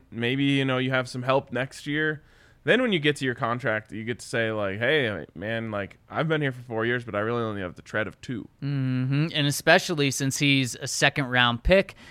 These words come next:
Speaker 2: he can get a new contract after year three.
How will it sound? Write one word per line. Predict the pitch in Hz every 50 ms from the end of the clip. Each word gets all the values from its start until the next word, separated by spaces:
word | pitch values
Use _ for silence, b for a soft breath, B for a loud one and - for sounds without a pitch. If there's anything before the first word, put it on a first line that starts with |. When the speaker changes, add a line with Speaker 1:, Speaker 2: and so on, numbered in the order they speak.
| B B B
Speaker 2:
he | - 185 202
can | 156 190 190
get | 170 165
a | 156
new | 151 147 139
contract | 113 - 147 139 151 156 - 143 120 120 - 127
after | 120 120 - 127
year | 120 113 110 110 110
three. | - - - 156 135 151 175 202 202 180 139 123 117